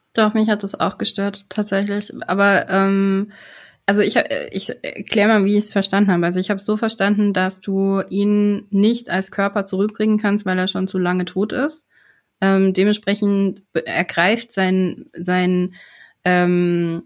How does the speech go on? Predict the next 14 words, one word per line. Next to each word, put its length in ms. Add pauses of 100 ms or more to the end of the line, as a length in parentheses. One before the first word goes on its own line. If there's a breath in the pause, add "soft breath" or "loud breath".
Bewusstsein 720
Besitz 380
von 200
einem 280
anderen 380
Körper, 340
der 180
da 140
lebt. 460 (420 soft breath)
Ähm, 640
und 440 (160)
ja, 480
es 120
ist, 200